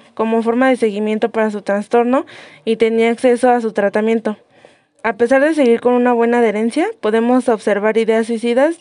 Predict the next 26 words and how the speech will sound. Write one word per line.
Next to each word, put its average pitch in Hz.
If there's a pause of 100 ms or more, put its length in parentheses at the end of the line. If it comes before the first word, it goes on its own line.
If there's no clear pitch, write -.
(100)
recurrentes, 226 (400)
y 226
él 233
comenzaba 226
a 220
reflejar 214
farmacodependencia, 214 (640)
eh, 214
debido 220
a 233
que 247
su 220
tratamiento, 220
al 233
querer 214
intentar 220
aumentar 220
sus 226
dosis 240
con 214
psiquiatría, 226 (180)
posteriormente 220
dentro 220
del 208
contexto 214
social 240